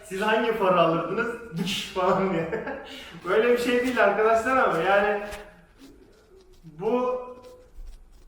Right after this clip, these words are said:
ya belli başlı şeyleri kıyas yaparken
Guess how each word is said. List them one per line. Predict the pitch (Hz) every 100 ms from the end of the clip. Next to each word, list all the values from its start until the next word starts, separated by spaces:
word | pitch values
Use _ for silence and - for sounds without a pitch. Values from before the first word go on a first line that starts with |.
| - - -
ya | 196 180 -
belli | 247 277 208
başlı | 196 - 214 214 - -
şeyleri | - 220 220 190 190 208
kıyas | 240 233 220
yaparken | 214 226 190 185